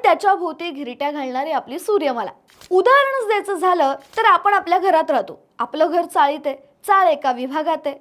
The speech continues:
विभाग एका शहरात आहे, शहर एका राज्यात आहे, राज्य एका देशात आहे, देश एका खंडात आहे,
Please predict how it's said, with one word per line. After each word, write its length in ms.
विभाग 380
एका 260
शहरात 540
आहे, 80
शहर 320
एका 240
राज्यात 460
आहे, 100
राज्य 340
एका 200
देशात 520
आहे, 120
देश 400
एका 300
खंडात 440
आहे, 100